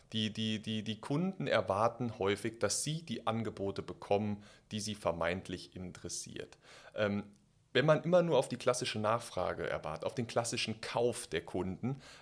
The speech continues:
ähm, das wird meiner Meinung nach nicht mehr unbedingt funktionieren. Weil jem-, wenn jemand schon genau weiß, welches Produkt er braucht und wann er welches Produkt kauft, dieser klassische Kauf findet häufig online statt.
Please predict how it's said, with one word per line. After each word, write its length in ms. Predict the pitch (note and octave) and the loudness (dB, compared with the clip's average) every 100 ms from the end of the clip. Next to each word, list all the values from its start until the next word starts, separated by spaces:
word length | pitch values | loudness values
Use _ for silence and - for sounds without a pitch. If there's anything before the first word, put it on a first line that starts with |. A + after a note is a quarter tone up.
| - | -2
ähm, 360 | A#2+ A2+ A2+ - _ - | 0 2 -2 -6 _ -4
das 200 | A#2 - | -4 -2
wird 140 | C3 | 0
meiner 280 | A2 B2 C#3 | 4 4 4
Meinung 380 | B2 G2 F#2+ G2 | 2 2 0 0
nach 220 | F#2+ G2 | 0 -2
nicht 140 | A#2 A#2 | -2 -2
mehr 120 | G2+ | -2
unbedingt 300 | G#2+ G#2 G2+ | -2 -4 -4
funktionieren. 580 | G2+ - - F2 D#2+ - - - | -8 -6 -6 -6 -6 -8 -18 -4
Weil 120 | G2 G#2 | 0 4
jem-, 320 | C3 E3+ C#3 | 4 2 2
wenn 160 | D3 | 0
jemand 300 | D#3 G2+ G2 | 2 0 0
schon 120 | - G#2+ | 0 0
genau 380 | G#2+ G2 G2 | 4 4 4
weiß, 420 | A2+ C#3 D#3+ D#3+ - - _ - | 4 4 4 0 -6 -20 _ 2
welches 320 | B2+ C3+ - | 4 4 -6
Produkt 600 | - G#2+ - A2+ - - - | -6 -8 -4 -4 -6 -14 0
er 120 | F#2+ | 0
braucht 540 | - F2 F#2 F2+ - - | 0 -2 2 2 -2 -8
und 200 | F#2+ G2+ | 0 2
wann 200 | A2 - | 2 2
er 140 | D#2+ | -2
welches 220 | F2 - | -2 -6
Produkt 400 | - F#2+ D#2+ - | -10 -10 -10 -10
kauft, 240 | - - G2 | -10 -8 -4
dieser 180 | F#2+ | -2
klassische 460 | F#2+ B2 D3 C#3+ G2+ | 0 0 0 0 -2
Kauf 420 | - F#2 E2+ - - - | 2 2 2 -4 -20 -18
findet 400 | - A2+ B2+ C#3 | -4 -2 -2 0
häufig 340 | F#2+ G2 A#2 - | 0 0 -2 -2
online 320 | A2+ F2+ - | 0 -2 -4
statt. 320 | - - - | -8 -8 -14